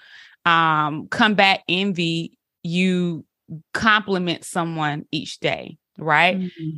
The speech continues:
Speaker 1: In order to, um, combat anger,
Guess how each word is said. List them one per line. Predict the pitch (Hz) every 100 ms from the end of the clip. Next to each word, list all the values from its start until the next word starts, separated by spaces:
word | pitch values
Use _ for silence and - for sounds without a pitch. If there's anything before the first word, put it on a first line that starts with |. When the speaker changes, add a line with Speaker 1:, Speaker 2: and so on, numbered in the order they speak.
| -
Speaker 1:
In | 185 175 -
order | 180 190 190 196
to, | 196 - 214 190 180 175 -
um, | 165 165 160 156 - - - _ _ _ _ _ _ _ _ _ _
combat | - 226 208 196 185 _
anger, | 175 202 226 185 160 160